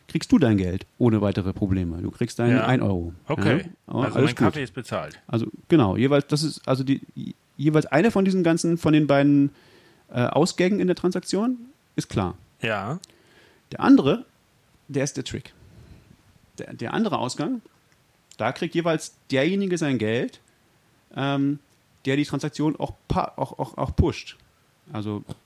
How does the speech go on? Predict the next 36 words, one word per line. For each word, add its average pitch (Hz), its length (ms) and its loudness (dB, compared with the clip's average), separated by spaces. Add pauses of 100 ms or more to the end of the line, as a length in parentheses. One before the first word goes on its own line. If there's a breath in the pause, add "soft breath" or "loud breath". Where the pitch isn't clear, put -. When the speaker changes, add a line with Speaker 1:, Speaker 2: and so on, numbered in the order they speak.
(160)
Speaker 1:
in 107 80 -8
der 104 80 -6
Friedemann-Transaktion 156 760 -4
kriegst - 220 -10
du 143 60 0
dein 175 160 4
Geld, 190 260 -4 (460)
in 117 80 -8
der 110 80 -4
Stefan-Transaktion 147 800 -6
krieg 160 160 -4
ich - 100 -6
mein 92 140 -4
Geld. - 240 -12 (420)
Speaker 2:
Also 131 140 -4
das 147 180 -2
heißt, 156 200 -2
wenn 139 120 -2
ich 185 360 -4 (920 soft breath)
die, 151 160 2
meine 170 360 0
Transaktion 147 760 -4
pushe, 202 500 -2 (1500)
in 131 160 -2
der 139 180 0
aber 127 140 0
drin 139 260 -2
steht, 135 300 -4
dass 123 200 -4
du 180 300 -2
so 156 160 -4
und 147 140 -4
so 151 140 -2
viel 135 140 -4
Geld 127 260 -4
bekommst 175 600 -8